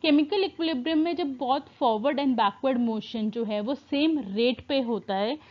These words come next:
तब वो अपना equilibrium जो है वो attain कर लेता है, ठीक है। और जो इसका equilibrium है वो dynamic है nature में, यानी कि वो change होता रहता है, depend करता है कि उसमें reactants और प्रोडक्ट्स की किस quantity में यूज़ किया गया है। Forward reaction यानी कि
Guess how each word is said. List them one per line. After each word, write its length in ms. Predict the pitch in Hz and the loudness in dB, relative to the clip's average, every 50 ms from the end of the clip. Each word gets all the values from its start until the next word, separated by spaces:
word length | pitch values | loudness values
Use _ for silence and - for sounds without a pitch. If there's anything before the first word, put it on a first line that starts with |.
| - _ _ _ - | -20 _ _ _ -4
तब 120 | 254 240 | -2 -2
वो 120 | 240 339 294 | 0 -2 -2
अपना 320 | - 254 - - 262 269 | -2 -2 -2 -2 -2 -2
equilibrium 680 | - 254 - - 269 247 233 233 196 226 247 247 247 226 | -2 -4 -6 -4 -4 -2 -2 -2 -2 -4 -2 -2 -2 -2
जो 140 | 226 240 | -2 -4
है 140 | 233 220 214 | -4 -4 -4
वो 320 | 208 208 277 311 269 262 - - | -4 -2 -4 -4 -4 -6 -8 -8
attain 380 | 226 - 240 226 233 294 349 - - - _ - _ - | -6 -2 0 0 2 2 -2 -4 -8 -20 _ -20 _ 0
कर 160 | 285 262 233 | 0 2 2
लेता 340 | 220 226 208 190 180 - 190 | 2 0 -2 -2 -4 -8 -10
है, 160 | 180 180 185 - - - - - _ _ - | -10 -10 -10 -16 -20 -20 -20 -20 _ _ -8
ठीक 180 | 269 247 - | -8 -6 -2
है। 60 | 339 | 0
और 120 | 339 311 294 | 0 0 0
जो 120 | 240 294 | -2 -4
इसका 200 | 320 - - 359 | -6 -4 -4 -6
equilibrium 720 | 277 - 240 - - - 311 294 320 247 233 294 302 294 269 | -4 -4 -6 -8 -6 -2 -2 0 0 0 0 0 0 0 0
है 100 | 311 349 | 0 0
वो 120 | 311 320 | 0 -2
dynamic 640 | 226 196 220 202 202 214 233 247 262 262 254 - 262 | 0 0 -2 -2 -2 -2 0 0 0 0 -2 -4 -6
है 120 | 247 214 | -6 -4
nature 280 | 214 208 208 196 - 220 | -4 -6 -8 -8 -6 -6
में, 140 | 214 208 208 | -6 -4 -6
यानी 220 | 208 208 208 208 | -4 -6 -6 -6
कि 120 | 202 254 | -6 -6
वो 140 | 262 262 277 | -4 -4 -4
change 480 | 285 - - 269 247 247 277 294 294 - | -6 -4 -4 -2 -2 0 0 -2 -2 -2
होता 260 | 285 240 220 233 233 | -4 -4 -2 -2 -2
रहता 240 | 226 220 214 214 254 | -4 -4 -4 -4 -4
है, 100 | 269 226 | -4 -4
depend 340 | 220 226 - 226 220 233 226 | -4 -4 -4 -4 -4 -4 -4
करता 300 | - 254 226 214 - 240 | -6 -6 -8 -6 -6 -8
है 60 | 240 | -8
कि 120 | - - 285 | -6 -6 -8
उसमें 260 | 269 - - 262 254 | -8 -4 -4 -6 -4
reactants 640 | 208 208 220 208 190 208 - - 269 269 277 269 285 | -4 -4 -2 -2 -2 -4 -4 -8 -4 -4 -4 -4 -4
और 100 | 254 240 | -6 -6
प्रोडक्ट्स 500 | 240 - 233 208 208 208 208 214 _ - | -6 -6 -6 -4 -4 -4 -6 -6 _ -10
की 120 | 262 240 | -10 -10
किस 240 | - - 269 294 285 - _ _ - - - _ _ - | -8 -6 -8 -8 -8 -10 _ _ -20 -20 -20 _ _ 0
quantity 440 | 269 254 240 226 247 240 233 247 | 0 2 2 2 -2 -4 -2 -2
में 200 | 247 247 269 339 392 - _ _ - _ _ - | -2 0 0 0 -2 -4 _ _ -20 _ _ 0
यूज़ 300 | 247 262 269 269 254 - | 2 4 4 4 2 0
किया 260 | - 254 226 214 202 190 | -2 -2 -2 0 -2 -2
गया 220 | 190 190 190 196 | -4 -4 -4 -4
है। 60 | 214 | -4
Forward 460 | 220 - - 262 240 247 277 320 285 | -4 0 2 4 4 4 2 0 -2
reaction 500 | 294 320 311 285 277 277 - - 311 294 | -2 2 4 4 4 2 0 -2 -2 0
यानी 280 | 294 277 262 262 269 269 | 0 -2 -2 -2 -4 -4
कि 180 | - - 349 | -4 -6 -8